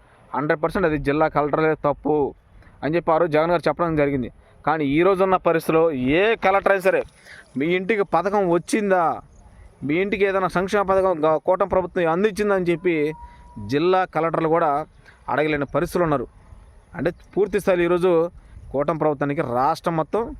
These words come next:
వ్యతిరేకత పెరిగిపోయింది. ఇక మీరు ఎన్ని కుట్రలు చేసినా, ఎన్ని ప్రయత్నాలు చేసినా ప్రజల మట్టికి మీ మాటలు నమ్మరు. ఇక జగన్ గారు అసెంబ్లీకి వస్తాడా రాడా అనేది తర్వాత విషయం.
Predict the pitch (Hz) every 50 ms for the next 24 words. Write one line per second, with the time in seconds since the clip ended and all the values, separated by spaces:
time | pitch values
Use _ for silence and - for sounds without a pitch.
0 | - - 120 123 131 127 - 143 143 147 170 - - 135 139 135 123 - 120 107
1 | 101 - - - - - - - - - - 143 156 190 185 185 196 190 185 180
2 | 185 202 226 220 196 - 190 180 - 226 220 214 202 180 160 175 170 170 170 -
3 | _ - - - - - - - - - - 139 165 196 220 202 - - 170 190
4 | 185 - 208 190 175 156 156 165 165 156 143 135 139 151 - _ - - - -
5 | - - 135 139 147 190 202 190 175 165 160 151 185 190 165 147 143 131 127 135
6 | 143 156 135 123 120 120 127 107 - - - _ _ - - - - - - -
7 | - - - - - - - - - 127 139 147 139 123 131 139 165 185 185 170
8 | 151 - 180 180 180 165 135 139 139 - - 165 151 151 151 151 147 127 123 131
9 | 135 143 139 139 139 139 139 156 143 127 135 147 - - - - - - - -
10 | - - - 156 180 185 170 165 139 - 127